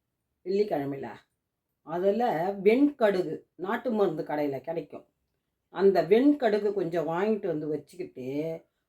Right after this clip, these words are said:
அதை போட்டு தீப தூப ஆராதனை கெட-, நட-, பண்ணோம்னா, கண்டிப்பா வந்து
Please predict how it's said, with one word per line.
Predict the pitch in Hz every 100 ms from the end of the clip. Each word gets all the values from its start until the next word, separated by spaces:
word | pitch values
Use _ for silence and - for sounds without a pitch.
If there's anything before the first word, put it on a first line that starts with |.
| _
அதை | 143 185 226
போட்டு | 226 247 247 277 208
தீப | 220 220 214
தூப | 185 175 165
ஆராதனை | 156 156 147 139 135 131
கெட-, | 143 143 -
நட-, | 135 139 135 127 120
பண்ணோம்னா, | 143 131 131 117 123 165 202 _ _ _ _
கண்டிப்பா | - 170 202 226 202 220
வந்து | 233 190 170 165 233 320 311